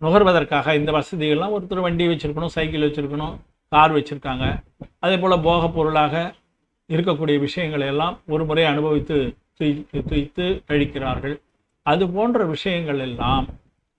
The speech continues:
தொழில் செய்பவர்கள், இல்லறத்திலே இருப்பவர்கள் அதை விட்டுவிட முடியல,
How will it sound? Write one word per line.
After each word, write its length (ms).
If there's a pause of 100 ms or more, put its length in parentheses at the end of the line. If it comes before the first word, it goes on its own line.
(280)
தொழில் 280
செய்பவர்கள், 640
இல்லறத்திலே 680
இருப்பவர்கள் 760 (680)
அதை 340
விட்டுவிட 540
முடியல, 520